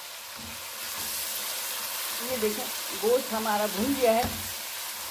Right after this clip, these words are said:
अच्छे तरीके से, गोश्त का पानी जो है वो भी खुश्क हो गया है और एक अच्छा सा जो है ये देखें ऑयल जो है वो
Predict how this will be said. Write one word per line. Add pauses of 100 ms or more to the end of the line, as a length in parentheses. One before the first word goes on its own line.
(540)
अच्छे
तरीके
से,
गोश्त
का
पानी
जो
है
वो
भी
खुश्क
हो
गया
है (3000)
और
एक (140)
अच्छा
सा
जो
है (300)
ये
देखें (840)
ऑयल
जो
है
वो